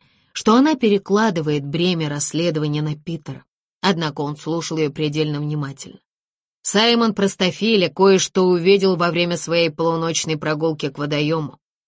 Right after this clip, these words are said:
«Верно», — сказала Кейт. Питер закрыл глаза и повторил. «Саймон Простофиля по ярмарке гулял, Саймон Простофиля булку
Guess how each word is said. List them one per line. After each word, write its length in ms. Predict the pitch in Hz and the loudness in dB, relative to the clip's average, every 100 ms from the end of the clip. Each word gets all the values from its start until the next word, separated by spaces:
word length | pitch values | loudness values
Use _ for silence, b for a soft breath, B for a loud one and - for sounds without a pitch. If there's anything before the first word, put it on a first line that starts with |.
| _ - | _ -6
«Верно», — 400 | 175 170 165 160 _ _ _ _ _ | -4 -4 -6 -14 _ _ _ _ _
сказала 480 | - 170 147 143 135 | -8 -6 -4 -6 -8
Кейт. 380 | - - _ _ _ _ _ _ | -12 -16 _ _ _ _ _ _
Питер 340 | 208 220 196 | 2 2 2
закрыл 440 | 160 151 151 165 160 | -2 -4 -4 -2 -2
глаза 360 | 147 151 143 | -2 -4 -4
и 80 | 151 | -6
повторил. 540 | 139 143 - 139 131 - _ _ _ _ - | -6 -10 -10 -10 -10 -14 _ _ _ _ -10
«Саймон 680 | - 185 196 202 190 185 | -4 0 2 2 2 -2
Простофиля 960 | - 160 156 - 156 - 202 220 214 202 - | -4 -6 -6 -4 -8 -6 0 2 2 0 -2
по 80 | 170 | -2
ярмарке 680 | 156 170 175 170 160 151 156 | 0 0 0 -2 -4 -2 -4
гулял, 640 | 151 156 170 180 160 143 | -2 -2 0 2 0 -2
Саймон 680 | - - 175 180 165 151 147 | -6 -4 0 0 -2 -4 -6
Простофиля 960 | 151 147 - 131 147 - 269 277 269 226 | -8 -10 -10 -14 -12 -2 2 4 2 0
булку 720 | 151 151 208 233 - 165 | -4 0 2 0 -2 -4